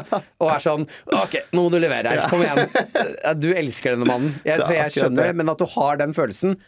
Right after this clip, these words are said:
Speaker 2: det er et veldig godt tegn.
Speaker 1: Ja, det er bra. Men, eh, det, det jeg skulle si er at, eh, du har fått, eh, jeg vet ikke om du har hatt dette hele livet,
Speaker 2: Mm.
Speaker 1: men fy faen så mange som,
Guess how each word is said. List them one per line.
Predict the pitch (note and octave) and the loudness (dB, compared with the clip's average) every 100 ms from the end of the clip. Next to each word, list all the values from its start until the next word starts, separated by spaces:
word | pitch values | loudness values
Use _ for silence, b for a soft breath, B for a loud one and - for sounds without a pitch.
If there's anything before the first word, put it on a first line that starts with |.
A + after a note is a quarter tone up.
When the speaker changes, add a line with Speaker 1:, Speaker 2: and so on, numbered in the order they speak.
| b - | b -2
Speaker 2:
det | B2 | 0
er | |
et | A#2 | 0
veldig | G#2+ G2+ | -2 -4
godt | - | -4
tegn. | F2+ F#2+ | -6 -4
Speaker 1:
Ja, | G#2 G#2+ | -4 -2
det | G#2+ | -2
er | G#2 | -4
bra. | G2+ - b b b b | -8 -10 b b b b
Men, | - C3 C3+ | -4 -2 0
eh, | C3+ C#3 C3+ C3 C3 | 0 0 0 0 -2
det, | B2+ B2 - | -4 -6 -4
det | B2 C3 | 0 -2
jeg | C3 | -2
skulle | C3+ - | -6 -2
si | C#3 D3 | -4 -2
er | A2+ A#2 | -2 -2
at, | B2+ - - _ _ _ - | -2 -6 -20 _ _ _ -10
eh, | - B2 B2 | -2 -2 -2
du | B2+ A#2+ B2 | -4 -2 -2
har | A#2+ B2+ - | -2 -6 -4
fått, | - B2 _ - - _ _ _ _ _ - | -6 -6 _ -20 -20 _ _ _ _ _ -2
eh, | A#2+ | -2
jeg | - C#3+ | 0 0
vet | C#3 | -2
ikke | D3+ | -2
om | F3+ | -2
du | G3+ | -2
har | |
hatt | - D#3 | -4 -6
dette | E3+ D#3 C3 | -6 -6 -4
hele | C3+ A2 A2 | -4 -2 -4
livet, | - F#2 - _ _ - | -4 -8 -10 _ _ -8
Speaker 2:
Mm. | G2 A#2 - - _ | -4 -4 -8 -18 _
Speaker 1:
men | G#2+ B2 C3 C#3 _ _ _ | -4 -2 -4 -8 _ _ _
fy | - D3+ | -6 -6
faen | - - D#3 G#2+ G#2 | -4 -4 -2 -2 -4
så | - | -4
mange | D3 C#3 G2+ G2+ | -4 -2 -4 -4
som, | B2+ C3 | -2 -4